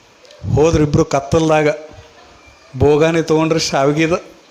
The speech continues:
"ಮನ್ಯಾಗ ಕೆಲಸ ಮಾಡಿ ದನದಿ, ನಿಂದು ಹೊಟ್ಟೆ ಭಾಳ ಹಸ್ತಿರ್ತೈತಿ,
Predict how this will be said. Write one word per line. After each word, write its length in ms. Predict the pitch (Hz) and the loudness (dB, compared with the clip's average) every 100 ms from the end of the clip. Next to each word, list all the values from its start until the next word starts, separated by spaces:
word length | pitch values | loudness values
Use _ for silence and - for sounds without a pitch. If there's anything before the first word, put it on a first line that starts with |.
| _ _ _ - 370 - 381 - 311 - - - - - - - _ - _ _ _ _ _ _ _ _ _ _ _ _ | _ _ _ -20 -20 -20 -20 -20 -20 -20 -20 -20 -20 -20 -20 -20 _ -20 _ _ _ _ _ _ _ _ _ _ _ _
"ಮನ್ಯಾಗ 460 | 175 156 156 160 170 | -6 -4 -2 -2 -2
ಕೆಲಸ 360 | 156 139 143 165 | -2 0 0 -2
ಮಾಡಿ 540 | 160 156 156 156 160 | 0 0 2 2 0
ದನದಿ, 580 | 135 151 160 156 196 180 151 | -2 0 2 2 2 -2 -2
ನಿಂದು 280 | 151 156 139 | -2 0 0
ಹೊಟ್ಟೆ 240 | 151 160 | 0 0
ಭಾಳ 240 | 147 143 | 0 2
ಹಸ್ತಿರ್ತೈತಿ, 960 | 147 139 160 143 151 143 175 190 - | 0 -2 -4 0 -2 0 -2 -2 -8